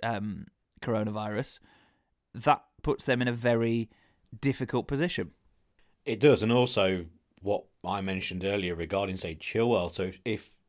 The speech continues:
Speaker 2: say, Chelsea decide that their only player to bring in would be someone like Chilwell, then because we have Justin in reserve,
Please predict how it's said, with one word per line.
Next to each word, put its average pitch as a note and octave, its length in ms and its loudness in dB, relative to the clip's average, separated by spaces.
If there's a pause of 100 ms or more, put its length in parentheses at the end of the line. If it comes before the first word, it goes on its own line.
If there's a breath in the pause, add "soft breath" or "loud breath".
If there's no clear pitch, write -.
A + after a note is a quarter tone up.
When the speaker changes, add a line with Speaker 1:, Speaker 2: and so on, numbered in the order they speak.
(440)
Speaker 2:
say, F2+ 220 -8
Chelsea G#2+ 440 0
decide F#2 440 -4
that F#2 140 -2 (260 loud breath)
their G2 220 2 (120)
only G2 360 0
player F#2+ 340 0
to F2 120 -12
bring F#2+ 220 0
in F#2 180 -2
would G2 180 -2
be A2 80 -2
someone G2 320 0
like F2+ 180 -4
Chilwell, F#2+ 520 0 (360 loud breath)
then F#2+ 160 -4
because A2 360 -2
we A2 120 -2
have F#2 220 -4 (220)
Justin F#2+ 540 -2 (100)
in G2+ 260 -2
reserve, F2 680 0